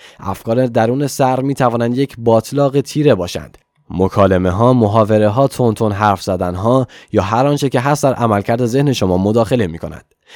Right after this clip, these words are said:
نوشتن یک فهرست خارج شده از این باتلاق به کاغذ موجودیت می‌بخشد.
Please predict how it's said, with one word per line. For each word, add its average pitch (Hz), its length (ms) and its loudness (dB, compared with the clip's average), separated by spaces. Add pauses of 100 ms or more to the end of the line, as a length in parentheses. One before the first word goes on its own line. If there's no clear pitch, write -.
(180)
نوشتن 104 420 0
یک 120 220 0
فهرست 127 400 0
خارج 139 300 0
شده 135 180 -2
از 131 160 2
این 156 200 -2
باتلاق 147 420 2
به 151 120 4
کاغذ 98 480 2
موجودیت 127 640 0
می‌بخشد. 87 460 -6